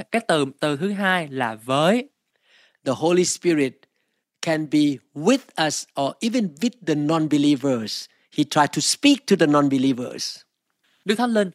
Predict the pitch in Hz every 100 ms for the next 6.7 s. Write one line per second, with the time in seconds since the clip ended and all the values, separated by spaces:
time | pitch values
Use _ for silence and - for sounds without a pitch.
0 | _ 131 127 156 185 208 247 240 240 190
1 | 180 170 - _ 131 156 170 131 _ _
2 | _ - 131 190 226 196 151 123 143 185
3 | 226 185 143 170 139 127 185 190 185 170
4 | 156 185 226 170 123 147 117 117 104 120
5 | 135 165 220 220 139 123 110 123 139 127
6 | 123 170 123 127 107 110 165